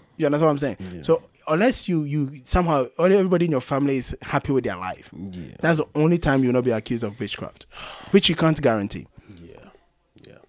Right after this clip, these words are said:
Speaker 1: Because people make
Speaker 2: I
Speaker 1: their own
Speaker 2: don't,
Speaker 1: mistakes
Speaker 2: I
Speaker 1: in
Speaker 2: really,
Speaker 1: life.
Speaker 2: I really,
Speaker 1: And
Speaker 2: I
Speaker 1: that's,
Speaker 2: mean,
Speaker 1: that's the sad thing.
Speaker 2: I really don't know what to do about this, and I really don't know how to learn about, uh, what, what to say about this. All I know is that this is dark. A lady that's done everything that she can to sustain her life and live all the way to ninety. This is how she goes out.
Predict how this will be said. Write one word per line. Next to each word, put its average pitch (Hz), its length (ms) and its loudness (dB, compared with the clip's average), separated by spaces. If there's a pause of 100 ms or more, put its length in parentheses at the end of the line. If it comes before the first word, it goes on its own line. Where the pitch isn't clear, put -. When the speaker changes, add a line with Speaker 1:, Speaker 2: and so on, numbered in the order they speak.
(180)
Speaker 1:
Because 139 180 4
people 160 220 2
make 156 140 4
Speaker 2:
I 151 100 4
Speaker 1:
their - 20 8
own 196 60 10
Speaker 2:
don't, 165 80 6
Speaker 1:
mistakes 143 340 4
Speaker 2:
I 139 60 -2
Speaker 1:
in 170 40 6
Speaker 2:
really, 180 200 4
Speaker 1:
life. - 160 -14
Speaker 2:
I 147 60 0
really, 170 280 2
Speaker 1:
And 139 100 0
Speaker 2:
I 147 40 2
Speaker 1:
that's, 165 160 4
Speaker 2:
mean, 139 80 -4
Speaker 1:
that's 156 200 0
the 139 120 0
sad 127 300 -2
thing. 104 140 -6 (140)
Speaker 2:
I 131 60 0
really 170 240 2
don't 156 160 2
know 139 60 0
what 117 160 -2
to 98 60 -20
do 107 120 -6
about 98 240 -8
this, 110 160 -8
and 107 100 -6
I - 20 -4
really 113 220 -4
don't 110 140 -6
know 107 60 -4
how 101 60 -6
to 101 120 -10
learn 104 160 -8
about, 90 280 -12
uh, 92 100 -12
what, 104 280 -10
what 107 120 -8
to 104 60 -12
say 113 140 -8
about 92 220 -8
this. 85 100 -16
All 127 140 -2
I 123 60 0
know 120 100 -2
is 107 100 -2
that 101 60 -4
this 107 180 -6
is 98 80 -8
dark. 101 400 -8 (300)
A 110 80 -10
lady 135 280 0
that's 110 220 -2
done 107 260 -6
everything 120 540 -6
that 107 140 -6
she 104 160 -14
can 110 400 -8
to - 140 -18
sustain 107 360 -12
her 107 80 -6
life 101 480 -10
and 101 100 -12
live 104 160 -8
all 104 100 -4
the 98 80 -4
way 98 120 -6
to - 140 -12
ninety. 98 500 -12 (460)
This 104 180 -10
is 95 100 -6
how 95 120 -4
she 92 120 -10
goes 87 300 -12
out. - 220 -12